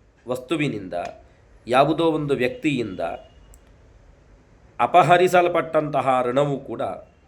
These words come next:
ಇಲ್ಲಿ ಶತ್ರುಗಳ ರೂಪದಲ್ಲಿ ಪರಿಣಮಿಸಲ್ಪಡುತ್ತದೆ. ತಂದೆ, ಮಗ, ಗಂಡ, ಹೆಂಡತಿ ಇತ್ಯಾದಿಗಳು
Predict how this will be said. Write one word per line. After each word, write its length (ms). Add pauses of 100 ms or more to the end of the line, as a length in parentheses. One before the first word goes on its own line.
(440)
ಇಲ್ಲಿ 340 (240)
ಶತ್ರುಗಳ 540
ರೂಪದಲ್ಲಿ 440
ಪರಿಣಮಿಸಲ್ಪಡುತ್ತದೆ. 920 (2250)
ತಂದೆ, 460 (140)
ಮಗ, 240 (380)
ಗಂಡ, 220
ಹೆಂಡತಿ 600 (920)
ಇತ್ಯಾದಿಗಳು 920